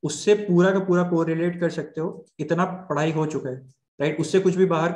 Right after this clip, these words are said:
के बारे में हम बात नहीं करें। बिट मास्किंग जो बोला था उसको आप अनडू कर दो, जरूरत नहीं।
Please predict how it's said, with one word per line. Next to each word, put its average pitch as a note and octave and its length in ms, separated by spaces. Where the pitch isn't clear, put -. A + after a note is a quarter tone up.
के E3 60
बारे D#3+ 200
में E3+ 60
हम D#3 100
बात D3 180
नहीं D3 100
करें। D#3 260
बिट D3+ 160
मास्किंग D3+ 320
जो D3+ 60
बोला D3 200
था E3 100
उसको D#3+ 160
आप D#3 180
अनडू D3+ 240
कर D3+ 160
दो, E3 200
जरूरत D#3+ 260
नहीं। C#3 140